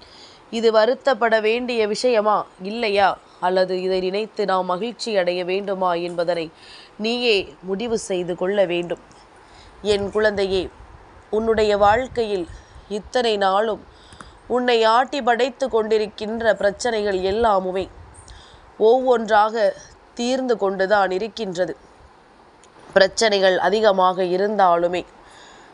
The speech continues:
அதை கொஞ்சம் கொஞ்சமாக என் பிள்ளை நீ சமாளித்து மீண்டு வரத்தான் செய்கின்றாய்.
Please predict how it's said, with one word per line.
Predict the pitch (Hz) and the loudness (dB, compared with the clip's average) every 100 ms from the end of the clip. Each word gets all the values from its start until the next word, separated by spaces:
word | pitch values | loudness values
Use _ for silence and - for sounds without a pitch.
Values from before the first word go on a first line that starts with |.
| - | 0
அதை | 214 220 | 2 2
கொஞ்சம் | 214 233 247 254 240 | 0 -2 0 0 0
கொஞ்சமாக | 233 240 233 226 254 262 233 | -2 0 0 2 2 2 0
என் | 214 202 | 0 0
பிள்ளை | 220 247 202 - - | -2 0 -2 -4 -14
நீ | 190 196 196 | -4 -4 0
சமாளித்து | 214 208 233 214 196 165 208 180 - 175 | 0 2 2 2 -2 -4 -2 -2 -4 -10
மீண்டு | 196 233 220 | -6 -4 0
வரத்தான் | 185 185 208 - 196 175 | 2 2 2 2 0 0
செய்கின்றாய். | 196 190 208 185 175 170 | -4 -4 -4 -6 -4 -4